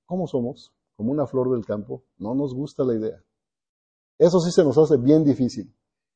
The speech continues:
Y nadie tiene la expectativa de morir al rato. Todo el mundo piensa que va a vivir, que va a terminar su carrera, que sus hijos se van a casar,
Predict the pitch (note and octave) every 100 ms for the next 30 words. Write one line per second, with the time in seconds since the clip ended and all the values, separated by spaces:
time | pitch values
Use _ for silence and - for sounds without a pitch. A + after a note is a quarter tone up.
0 | - D#3 F#3 A#3 A3 G#3+ G#3 F#3 - D3+
1 | - C3+ F3 F3+ F3+ D3+ B2 A#2+ C#3 D3
2 | A#2 G#2 - _ _ _ _ _ _ _
3 | _ _ _ - F3 E3 E3 D#3+ D3+ D3
4 | D3+ C3+ G#2+ A2+ A#2+ G#2 D#3+ A3 G#3 _
5 | - G#2 - G3 G3 G3 G3+ - F#2 A2+
6 | G#3 A#3 G#3+ E3+ C#3 A#2+ C#3+ B2 A2+ A2
7 | A2+ A2 B2 - A3+ A3+